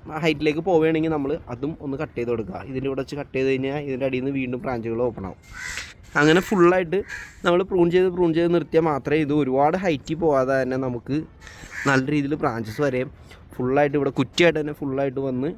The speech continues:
അതിൽ ഫുൾ കായ്കൾ പെട്ടെന്ന് ഉണ്ടാവുകയും ചെയ്യും. എവിടെയൊക്കെ നമ്മൾ പ്രൂൺ ചെയ്ത് കൊടുക്കുന്നോ അവിടെ നിന്നൊക്കെ ബ്രാഞ്ചസ് വരികയും ചെയ്യും, അതിൽ പെട്ടെന്ന്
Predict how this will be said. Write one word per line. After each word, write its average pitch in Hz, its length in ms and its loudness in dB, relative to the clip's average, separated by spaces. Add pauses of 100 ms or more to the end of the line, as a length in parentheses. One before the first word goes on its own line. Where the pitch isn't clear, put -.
(120)
അതിൽ 120 200 -6 (100)
ഫുൾ 127 180 -4 (140)
കായ്കൾ 120 320 -2 (100)
പെട്ടെന്ന് 120 260 -6
ഉണ്ടാവുകയും 101 360 -8
ചെയ്യും. - 120 -16 (440)
എവിടെയൊക്കെ 196 340 4
നമ്മൾ 196 140 2 (100)
പ്രൂൺ 170 220 8
ചെയ്ത് 165 180 4
കൊടുക്കുന്നോ 135 360 0 (240)
അവിടെ 123 220 2
നിന്നൊക്കെ 156 340 2 (240)
ബ്രാഞ്ചസ് 123 420 -4
വരികയും 131 260 0
ചെയ്യും, 151 180 -4 (140)
അതിൽ 113 140 -6 (100)
പെട്ടെന്ന് 120 260 -4